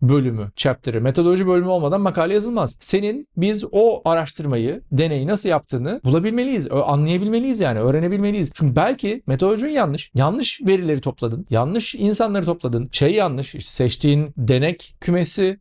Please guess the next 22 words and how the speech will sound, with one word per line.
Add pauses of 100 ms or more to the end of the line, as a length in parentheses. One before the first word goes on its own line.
ya
da
bu
konuda
işte
repozitörler
yanlış
mesela
belki.
Ya
da
çok
böyle
bir
yere
odaklı,
çok
atıyorum
sadece (100)
e-ticaret,
sadece
enterprise